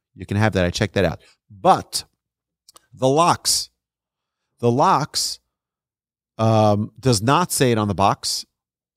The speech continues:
It doesn't say it on the actual label either. So that's problematic. My friend in New York I spoke to, he says on their boxes, it does say kosher for Passover,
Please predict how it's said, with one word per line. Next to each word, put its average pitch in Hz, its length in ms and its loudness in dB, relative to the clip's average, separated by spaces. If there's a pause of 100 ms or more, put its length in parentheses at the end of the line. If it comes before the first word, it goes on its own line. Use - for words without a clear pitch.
(240)
It 117 100 0
doesn't 127 280 0
say 120 180 2
it 113 60 4
on 110 100 0
the 107 80 0
actual 107 400 0
label 98 400 -2
either. 113 420 -4 (440)
So - 160 -4
that's 127 260 0
problematic. 107 720 0 (260)
My 110 160 -2
friend 156 320 0
in 143 100 2
New 131 60 2
York 147 460 0
I 117 60 0
spoke 113 360 -2
to, 135 340 -2 (200)
he 135 120 -8
says 131 360 0 (100)
on 127 220 0
their 180 240 0
boxes, 143 760 -2
it 147 200 -2
does 220 320 0
say 147 180 0
kosher 120 340 -2
for 101 140 -6
Passover, 80 560 -4